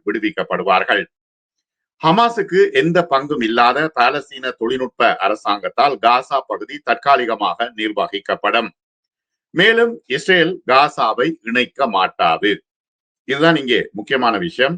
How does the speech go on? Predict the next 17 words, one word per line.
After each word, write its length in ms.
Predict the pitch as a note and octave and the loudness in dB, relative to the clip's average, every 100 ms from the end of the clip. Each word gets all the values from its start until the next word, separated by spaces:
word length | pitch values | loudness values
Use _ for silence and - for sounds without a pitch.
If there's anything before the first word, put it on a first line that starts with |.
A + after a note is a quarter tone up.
| - | -10
இஸ்ரேல் 420 | A#2+ C3 D3+ D#3 E3 | -6 -4 2 0 2
காசாவை 580 | A2+ A2+ A#2 A2 G#2 B2 - | 2 2 2 -2 0 -2 -2
தன்னோடு 420 | A2 A2+ A#2 A2+ D3 | -4 -2 -2 -2 -2
இணைக்க 440 | G#2 G#2 G#2+ - A2+ | -2 -2 -4 -2 -2
மாட்டாது. 540 | G2 F2+ F#2+ E2+ A2 G2 - _ _ | -2 0 0 2 2 -2 -4 _ _
இஸ்ரேலிய 380 | D3+ F#3 B3 B3 | -2 4 4 4
பிரதமர் 420 | A3+ F3 F3 F3+ F#3+ - | 2 0 2 0 -2 -2
பெஞ்சமின் 360 | B2+ E3+ E3+ C#3+ | 2 4 2 2
நெதன்யாகு 460 | C#3 C3+ B2 C3 D#3 | 0 0 -2 0 -2
ட்ரம்பின் 360 | B2 D3 D3+ B2+ | 0 0 -2 -4
திட்டங்களை 420 | A#2+ A2+ A2+ A#2+ C3+ - | -2 -2 0 -2 -2 -4
ஏற்றுக்கொண்டார். 640 | A2+ G2+ G2 F#2 E2 D#2 - | -4 -4 -8 -6 -6 -8 -4
ஆனால் 300 | B2 E3+ D#3+ - | 0 2 0 -2
ஹமாஸ் 360 | C3+ D#3+ D#3 A2+ | 0 0 0 -2
அதிகாரி 380 | G#2 - - G#2+ G#2 | -2 0 0 -2 -6
மஹமூத் 420 | - D3+ D3+ A2+ | -8 -6 -4 -2
மர்தாவி 500 | G#2+ G#2 A#2 A2+ C3 | -2 2 2 2 -2